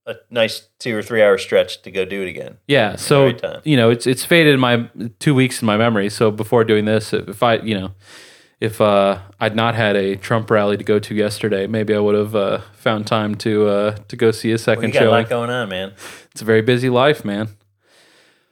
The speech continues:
Speaker 1: You're
Speaker 2: Um,
Speaker 1: actually inside the Trump rally.
Speaker 2: <laughs> Indeed I was. Yeah, I, I don't, the, the one, th-, this is not my, uh,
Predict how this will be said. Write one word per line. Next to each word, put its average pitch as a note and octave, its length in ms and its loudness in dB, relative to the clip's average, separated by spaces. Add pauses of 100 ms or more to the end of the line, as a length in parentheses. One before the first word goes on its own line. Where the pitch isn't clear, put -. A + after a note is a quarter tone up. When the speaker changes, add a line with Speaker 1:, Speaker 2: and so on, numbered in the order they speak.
(320)
Speaker 1:
You're C#3+ 80 4
Speaker 2:
Um, C3+ 380 6
Speaker 1:
actually A#2 260 -4
inside A#2 440 0
the A#2 60 -10
Trump G2 300 -8
rally. E2+ 300 -8 (260)
Speaker 2:
<laughs> - 280 -2
Indeed C3+ 380 0
I C3+ 160 2
was. B2 540 0 (1700)
Yeah, G#3+ 460 4
I, C4+ 360 2
I B3 80 2
don't, C#4 240 4 (320)
the, F#3 240 0
the G3 140 -2
one, A#3 260 2
th-, - 140 -8 (1120)
this F3+ 180 -4
is D3+ 100 -6
not F#3+ 200 4
my, D#3 240 4
uh, C3 260 4